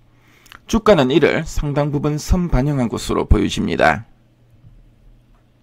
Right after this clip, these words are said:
코롱인도의 주가는 박스권의 흐름을 보이고 있습니다. 최근 업계에서는 목표 주가로 육만 팔천 원을 제시하고 있고요. 유안타 증권에서는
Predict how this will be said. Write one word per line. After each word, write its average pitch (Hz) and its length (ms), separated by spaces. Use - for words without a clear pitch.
코롱인도의 226 640
주가는 123 800
박스권의 139 540
흐름을 113 460
보이고 104 320
있습니다. - 760
최근 208 320
업계에서는 165 480
목표 156 220
주가로 143 560
육만 175 420
팔천 185 360
원을 98 440
제시하고 110 460
있고요. 107 440
유안타 131 340
증권에서는 196 680